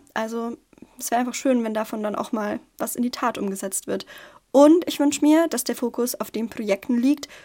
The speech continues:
von denen die Bürgerinnen und Bürger dann tatsächlich auch was merken.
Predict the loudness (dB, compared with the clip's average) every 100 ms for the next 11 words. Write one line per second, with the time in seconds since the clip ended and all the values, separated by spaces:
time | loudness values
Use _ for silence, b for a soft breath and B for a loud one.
0 | B -8 -4 -4 -4 -4 -4 -4 -4 -2
1 | 0 0 -2 -4 2 2 2 -2 -4 -6
2 | -6 -8 -8 -10 -8 -8 -6 -4 -6 -6
3 | -8